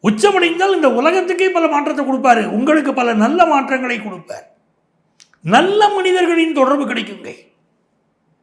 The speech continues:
மகர ராசிக்காரங்களுக்கு மிக மிக முக்கியமான விஷயம், நல்ல மனிதர்களின் தொடர்பு கிடைக்கும். இதுதான் நான் மிக முக்கியமா நினைக்கிறேன். இந்த ஆண்டு மூணு ஜாக்பாட்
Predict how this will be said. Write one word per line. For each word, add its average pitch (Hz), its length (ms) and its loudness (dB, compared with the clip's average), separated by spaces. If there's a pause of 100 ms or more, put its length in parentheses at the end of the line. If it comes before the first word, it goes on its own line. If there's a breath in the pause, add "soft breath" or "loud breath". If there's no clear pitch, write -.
(220)
மகர 247 280 6
ராசிக்காரங்களுக்கு 285 680 0 (100)
மிக 262 120 0
மிக 320 220 -2
முக்கியமான 294 480 -4 (140)
விஷயம், 233 320 -12 (1120)
நல்ல 370 460 2
மனிதர்களின் 339 680 0
தொடர்பு 269 280 -2
கிடைக்கும். 214 320 -4
இதுதான் 349 340 0
நான் 302 160 -2
மிக 262 120 -2
முக்கியமா 320 520 -4
நினைக்கிறேன். - 380 -20 (1200)
இந்த 220 180 2 (100)
ஆண்டு 392 200 2 (140)
மூணு 381 280 2 (180)
ஜாக்பாட் 320 560 0